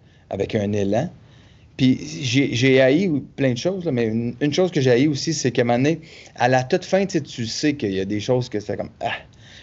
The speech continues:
j'aurais peut-être le re-shooté » ou « J'aurais peut-être ajouté du stock parce qu'il me manque de » Puis là, tu fais dire, « T'as plus d'argent. On n'a plus d'argent. »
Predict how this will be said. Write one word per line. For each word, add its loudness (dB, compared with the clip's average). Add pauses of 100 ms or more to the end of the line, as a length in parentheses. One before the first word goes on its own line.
j'aurais 2
peut-être 0
le -4
re-shooté » -2
ou « -4
J'aurais -2
peut-être -2
ajouté -2
du -6
stock 0
parce -6
qu'il -4
me -2
manque 0
de » 0
Puis -10 (480)
là, 0
tu -6
fais 2
dire, « 2 (100)
T'as 4
plus -10
d'argent. 0 (380)
On 0
n'a 0
plus -8
d'argent. » 2